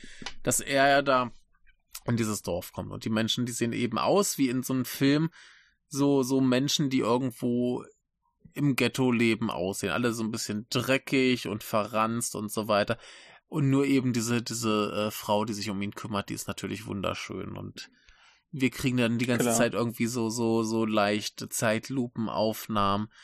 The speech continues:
Speaker 1: wie er irgendwie auf ihre Brüste starrt und so Kram. Du merkst so richtig, wie fickerig er wird. So, „Oh
Speaker 2: Ja.
Speaker 1: mein Gott, ich bin hier die, die, äh, mit vierziger Jungfrau und, äh, sehe das erste Mal einen weiblichen Menschen und ich krieg grad so einen richtig harten“, so ungefähr.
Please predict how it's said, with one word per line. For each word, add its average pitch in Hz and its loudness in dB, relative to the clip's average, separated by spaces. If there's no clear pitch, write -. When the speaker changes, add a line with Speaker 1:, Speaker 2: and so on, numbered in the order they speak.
Speaker 1:
wie 117 0
er 110 4
irgendwie 107 0
auf 92 -4
ihre 110 -8
Brüste 104 -4
starrt 87 0
und 98 -8
so 92 -8
Kram. 92 -4
Du 107 -6
merkst 104 0
so 120 0
richtig, 110 -4
wie 113 -2
fickerig 107 -6
er 98 -2
wird. 101 -6
So, - -10
„Oh 131 0
Speaker 2:
Ja. 120 4
Speaker 1:
mein 110 -4
Gott, 101 -6
ich - -4
bin 117 -2
hier 113 0
die, 104 -2
die, 101 -2
äh, 104 0
mit 110 -2
vierziger 110 -2
Jungfrau 101 -2
und, 95 -8
äh, 101 -2
sehe 113 0
das 101 -2
erste 104 -2
Mal 107 0
einen 98 -2
weiblichen 101 -2
Menschen 95 -4
und 92 -10
ich - -14
krieg - -6
grad - -4
so 101 -6
einen 98 -4
richtig - -8
harten“, 98 -2
so 92 -8
ungefähr. 101 -4